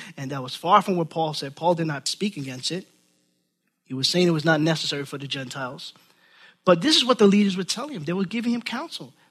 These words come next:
"Paul, this is what you do. This is what you do. We have four men who have taken the Nazarite vow. And if you take them and purify them and pay for their expenses," because that's what you can do. Some of them had to get off from not working and take this Nazarite vow.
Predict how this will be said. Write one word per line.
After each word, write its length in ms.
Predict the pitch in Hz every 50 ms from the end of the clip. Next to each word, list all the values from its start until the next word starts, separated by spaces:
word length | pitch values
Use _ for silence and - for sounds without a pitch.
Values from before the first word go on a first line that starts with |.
| _ -
"Paul, 220 | - 170 160 147
this 140 | 143 151 147
is 60 | -
what 160 | 156 156 -
you 60 | 151
do. 180 | 143 139 110 131 - _ _ _ _ _ _ _ _ _
This 120 | - 123
is 80 | - -
what 100 | - -
you 60 | 135
do. 160 | - 104 90 - - - - - - _ -
We 100 | - 175
have 180 | 165 165 147 -
four 280 | - - 165 165 165
men 300 | 160 160 139 113 104 180 - _ _ _ _ _ _ _ _ _ _ _ _
who 100 | - 147
have 100 | 135 135
taken 420 | - - 165 175 175 - 190 180
the 200 | 170 156 139 127 - - - -
Nazarite 520 | 135 156 175 208 165 151 165 165 156 135
vow. 460 | 123 117 147 139 120 107 98 92 90 - - - - - - -
And 140 | 139 139 143
if 140 | 147 135 160
you 120 | 190 226
take 400 | 220 - - 208 196 196 180 -
them 240 | 170 151 139 139 131 - - - -
and 160 | - 139 139
purify 520 | - - 214 220 208 175 - - 160 143 143
them 140 | 143 135 139
and 140 | 139 -
pay 220 | - - 185 208 214
for 120 | - 214
their 140 | 196 196 208
expenses," 540 | 190 - - - 220 220 214 185 - 151 135
because 320 | - 147 143 - 147 135
that's 180 | 156 156 - -
what 140 | 160 143 160
you 40 |
can 200 | 170 - 180 170
do. 240 | 165 220 208 147 120
Some 260 | - - - 143 151
of 60 | 165 165
them 160 | 180 185 185
had 240 | 160 170 170 160 -
to 60 | -
get 180 | - 156 170
off 280 | 165 170 196 190 180 -
from 200 | - 170 160 151 - - - - - - -
not 240 | 151 175 180 170 170
working 460 | 156 175 190 190 - 226 220 208 175
and 120 | 151 143 - - - -
take 180 | - 180 180 185
this 160 | - 185 170
Nazarite 560 | 175 156 165 175 190 190 180 185 185 185 180
vow. 340 | 147 156 165 175 180 190 185